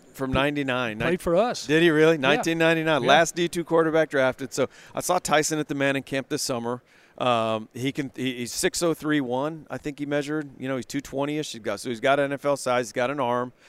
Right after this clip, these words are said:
Speaker 1: Uh, he can layer the football to all three levels. I really, he's got a really nice feel for, like, trajectory, um, and putting it over coverage. And he can run around. He, he's the guy. I, I've used this. I, I, I,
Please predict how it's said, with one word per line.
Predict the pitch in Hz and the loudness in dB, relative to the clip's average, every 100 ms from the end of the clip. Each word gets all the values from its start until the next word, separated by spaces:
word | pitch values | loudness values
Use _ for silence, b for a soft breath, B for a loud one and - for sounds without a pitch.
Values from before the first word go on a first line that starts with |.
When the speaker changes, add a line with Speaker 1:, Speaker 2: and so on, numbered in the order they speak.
| B B - | B B -4
Speaker 1:
Uh, | 127 117 113 110 | 0 0 0 -4
he | - 139 | -4 -2
can | 135 | 0
layer | 127 139 151 | 4 4 4
the | |
football | 143 151 123 131 | 2 0 2 0
to | 120 | 2
all | 120 | 0
three | 127 143 | 0 -2
levels. | 139 127 127 127 | 0 2 2 0
I | 117 | 0
really, | 113 131 135 | 0 0 0
he's | 120 | -2
got | - 127 | -2 0
a | |
really | 127 139 | 0 0
nice | 139 135 - | 0 -4 -4
feel | 139 135 | -2 -2
for, | - | -2
like, | 123 117 | -4 -4
trajectory, | - 113 123 127 139 131 131 123 b b b - | -6 -6 -2 -2 -2 -2 -2 -4 b b b -4
um, | 117 113 | -2 -2
and | 110 | -2
putting | 143 135 | -2 2
it | 131 | 2
over | 131 131 | 2 0
coverage. | 135 127 127 127 123 b b b | -2 -2 0 -2 -4 b b b
And | 139 | -2
he | |
can | 160 175 | 2 4
run | 170 | 4
around. | 165 156 151 104 - | 4 2 2 -2 -6
He, | 131 139 | -4 -2
he's | 139 135 113 | -2 -4 -4
the | 120 | 2
guy. | 135 135 127 | 6 6 6
I, | 123 123 | 4 2
I've | 120 | -2
used | 131 135 | -4 -4
this. | 135 123 - | -4 -6 -4
I, | 120 | -2
I, | 120 123 117 | 0 -2 -2
I, | 120 | -6